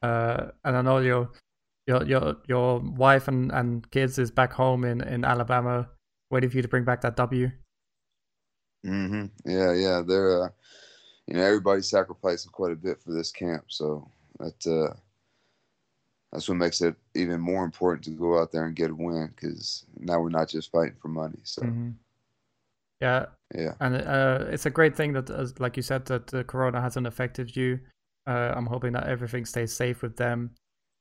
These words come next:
Speaker 1: and I'm really looking forward to this fight, March thirteenth, against Darren Stewart.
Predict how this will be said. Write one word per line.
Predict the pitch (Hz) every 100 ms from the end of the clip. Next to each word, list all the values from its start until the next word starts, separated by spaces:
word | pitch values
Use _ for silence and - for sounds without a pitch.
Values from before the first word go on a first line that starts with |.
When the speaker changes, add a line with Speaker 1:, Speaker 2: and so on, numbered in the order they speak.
| -
Speaker 1:
and | 117 110 110 _ _ _ _ _ -
I'm | 123 120
really | 123 117
looking | 113 117
forward | 120 113
to |
this | 113 107
fight, | - 113 113 - -
March | 117 -
thirteenth, | 117 113 117 113 - _ -
against | 113 107 -
Darren | 113 113
Stewart. | - 113 117